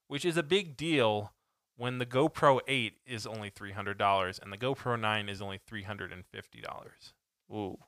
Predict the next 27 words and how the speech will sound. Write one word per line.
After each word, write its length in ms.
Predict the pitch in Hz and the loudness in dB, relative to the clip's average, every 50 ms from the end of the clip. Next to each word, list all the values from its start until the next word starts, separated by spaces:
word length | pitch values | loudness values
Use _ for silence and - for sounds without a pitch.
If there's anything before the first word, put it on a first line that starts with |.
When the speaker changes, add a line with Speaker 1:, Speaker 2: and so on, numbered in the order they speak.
| _ _ _ _ - | _ _ _ _ -14
Speaker 1:
So 380 | - - 107 95 82 76 87 - _ | -6 -2 -2 0 -2 -2 -6 -10 _
Speaker 2:
Yeah, 320 | - 95 98 98 87 85 87 - _ - - | 2 4 6 6 6 4 0 -6 _ -8 -4
that 80 | 110 | -4
is 100 | 113 113 | -2 -2
pretty 240 | - - - 107 104 | -4 -4 -6 -8 -8
huge. 460 | - - 101 - - - - - - _ _ _ _ _ _ _ _ _ _ _ _ _ _ - | -8 -10 -10 -8 -10 -10 -12 -14 -16 _ _ _ _ _ _ _ _ _ _ _ _ _ _ -6
Speaker 1:
it's 320 | 156 165 156 - - - - - | -4 -4 -4 -2 -2 -2 2 4
a 80 | 147 | 2
lot 340 | 147 143 160 165 175 190 - | 4 6 6 8 8 6 6
harder 280 | - 180 175 165 156 139 | 6 6 6 6 6 2
sell 460 | - - - 147 135 123 117 113 110 | 0 2 4 6 8 8 8 6 4
saying, 540 | - - - 123 117 113 110 110 107 107 - - - 113 | 0 -4 -4 -2 0 0 0 0 -2 -4 -8 -10 -8 -4
"This 260 | 131 151 147 - - | -4 -2 -2 -2 -4
is 260 | 180 160 139 127 120 | -2 -2 -2 -2 -2
worth 320 | 120 123 123 120 113 - - | -2 -2 -2 -2 -2 -4 -6
fifty 320 | - 135 127 - - 131 | -6 -6 -4 -4 -4 0
dollars 340 | 117 113 107 104 104 101 - | 4 4 4 4 2 -2 -2
less 300 | 107 113 113 107 - - | 0 0 0 0 -2 -6
than 140 | 117 107 95 | -12 -12 -12
the 80 | 98 | -10
GoPro," 680 | 113 123 120 120 113 - - - 107 98 92 90 95 - _ _ _ _ _ _ _ _ _ | -4 0 0 0 0 -2 -2 -2 0 0 0 -2 -4 -6 _ _ _ _ _ _ _ _ _
than 180 | 117 110 107 107 | -8 -8 -8 -6
going, 520 | 101 113 104 107 104 104 101 98 98 101 98 _ _ _ _ _ _ _ _ _ _ _ _ _ _ _ - | -4 -4 -4 -4 -4 -6 -6 -6 -8 -12 -18 _ _ _ _ _ _ _ _ _ _ _ _ _ _ _ -6
"This 240 | 131 131 123 - 131 | -4 -4 -4 -4 -6
is, 220 | 120 110 104 110 - | -6 -8 -8 -10 -10
you 80 | 127 | -6
know, 160 | 117 107 92 | -4 -4 -4